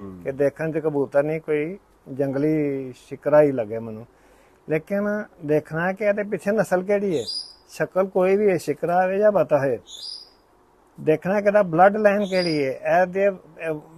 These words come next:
Speaker 2: ਭੈਣਾਂ ਭਰਾ, ਮਾਂ ਬਾਪ, ਦਾਦਾ ਨਾਨਾ ਦਾਦੀ ਜੋ ਵੀ ਸੀ ਉਹਨਾਂ ਦੀ ਕੀ performance ਹੈ। ਅਗਰ ਉਹ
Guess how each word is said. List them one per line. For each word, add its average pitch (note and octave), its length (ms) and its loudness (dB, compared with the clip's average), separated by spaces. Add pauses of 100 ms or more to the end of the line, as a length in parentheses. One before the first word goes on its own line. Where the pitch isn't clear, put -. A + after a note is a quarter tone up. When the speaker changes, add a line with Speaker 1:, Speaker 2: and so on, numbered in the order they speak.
Speaker 2:
ਭੈਣਾਂ D#3 320 -2
ਭਰਾ, E3 320 0
ਮਾਂ C#3+ 320 -6
ਬਾਪ, D3 280 4
ਦਾਦਾ C#3+ 460 0
ਨਾਨਾ C#3 460 -6 (420)
ਦਾਦੀ C3+ 400 -2
ਜੋ D3 300 0
ਵੀ C#3+ 160 -2
ਸੀ C#3+ 260 -8
ਉਹਨਾਂ E3+ 300 -6
ਦੀ F#3 100 -4
ਕੀ G#3 240 -8
performance C#3 720 0
ਹੈ। A2+ 120 -6 (100)
ਅਗਰ D#3+ 180 -2
ਉਹ F#3 380 2